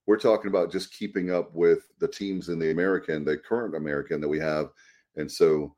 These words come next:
uh, we won't, the way that we can do that is we're gonna have to raise, I haven't told you this, Bubba, but I really truly believe that once we have this first phase over the sixty million, we're gonna have to raise hundred, hundred fifty million. In other words, don't,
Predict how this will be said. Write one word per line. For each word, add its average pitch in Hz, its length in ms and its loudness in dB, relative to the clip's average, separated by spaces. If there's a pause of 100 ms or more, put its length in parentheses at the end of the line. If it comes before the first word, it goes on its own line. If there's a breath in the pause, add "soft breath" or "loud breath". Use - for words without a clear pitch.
(380)
uh, 73 180 0
we 82 140 -2
won't, 101 300 0
the 85 80 0
way 92 180 8
that 92 80 2
we 90 100 0
can 82 200 -8
do 95 220 2
that 73 280 4
is 78 340 -2
we're 95 180 0
gonna 101 140 0
have 90 240 0
to 80 100 2
raise, 78 760 0 (640)
I 90 60 6
haven't 92 180 2
told 98 180 6
you 80 80 -6
this, 76 140 -2
Bubba, 78 300 2
but 78 120 4
I 80 60 4
really 98 340 4
truly 101 340 -4
believe 82 540 -2
that 73 240 2 (560)
once 92 320 -2
we 95 120 0
have 90 260 2
this 82 160 2
first - 320 -2
phase 90 340 0
over 80 100 0
the 76 60 -4
sixty - 400 -4
million, 82 380 2
we're 92 120 0
gonna 98 140 0
have 90 140 -2
to 82 80 0
raise 80 580 0 (480)
hundred, 92 460 -2
hundred 92 280 -2
fifty 85 220 0
million. 80 280 0
In 85 60 2
other 87 180 6
words, 80 420 2 (500)
don't, 107 320 6